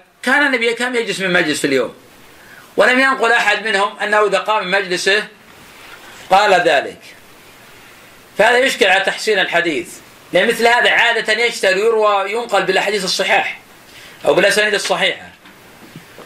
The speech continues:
فلما لم ينقل بأسانيد صحيحة أوقع في النفس شيئا من ت-، تقوية بالشواهد. ولكن من حسن بالشواهد هذا محتمل. ومن ذلك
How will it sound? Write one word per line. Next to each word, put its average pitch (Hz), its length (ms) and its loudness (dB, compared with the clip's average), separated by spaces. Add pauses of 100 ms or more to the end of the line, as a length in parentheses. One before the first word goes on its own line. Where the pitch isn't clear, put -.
(140)
فلما 226 420 4
لم 240 100 0
ينقل 196 680 0
بأسانيد 160 680 0
صحيحة 180 680 0 (1400)
أوقع 214 320 2
في 185 120 0
النفس 208 260 0
شيئا 190 380 0
من 170 440 -2
ت-، 185 80 0
تقوية 185 500 2
بالشواهد. 151 640 0 (2750)
ولكن 220 280 2
من 233 120 2
حسن 214 340 0
بالشواهد 190 560 0
هذا 208 160 -2
محتمل. 123 400 -10 (160)
ومن 226 240 0
ذلك 220 440 4